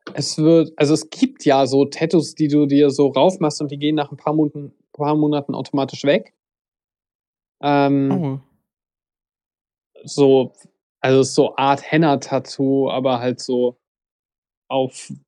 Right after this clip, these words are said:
Speaker 1: ordentlicher, I guess. Ähm, aber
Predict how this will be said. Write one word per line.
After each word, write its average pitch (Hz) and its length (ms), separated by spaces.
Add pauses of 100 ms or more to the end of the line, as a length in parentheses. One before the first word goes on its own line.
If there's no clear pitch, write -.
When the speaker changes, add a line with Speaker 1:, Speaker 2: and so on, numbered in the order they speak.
Speaker 1:
ordentlicher, 139 720
I 135 80
guess. 156 320 (560)
Ähm, 139 600 (1160)
aber 135 800